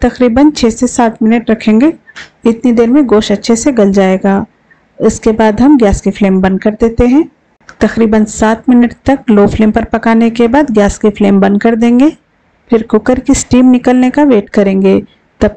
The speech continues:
तक गोश्त अच्छे से गल जाएगा। देखिए कुकर की स्टीम निकल चुकी है। अब हम लिड निकाल कर चेक कर लेंगे गोश्त गला या नहीं।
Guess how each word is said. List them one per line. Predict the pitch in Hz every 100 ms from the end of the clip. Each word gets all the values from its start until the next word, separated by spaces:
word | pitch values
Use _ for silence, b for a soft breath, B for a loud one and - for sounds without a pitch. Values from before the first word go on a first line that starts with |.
| -
तक | 208 196
गोश्त | 226 254
अच्छे | - 220 - 262
से | 277
गल | 269 202 190
जाएगा। | 190 190 190 190 196 202 _ _ _ _ -
देखिए | 233 - 214
कुकर | 214 226 254
की | 240 254
स्टीम | - 240 226
निकल | 214 226 220
चुकी | 214 240 - 247
है। | 277 302
अब | 220
हम | 208
लिड | 208 214 208
निकाल | 226 233 226
कर | 233 262
चेक | - 233
कर | -
लेंगे | 208 208 202 208
गोश्त | 202 220 226 226
गला | 226 214 226
या | 247 269
नहीं। | 233 202 202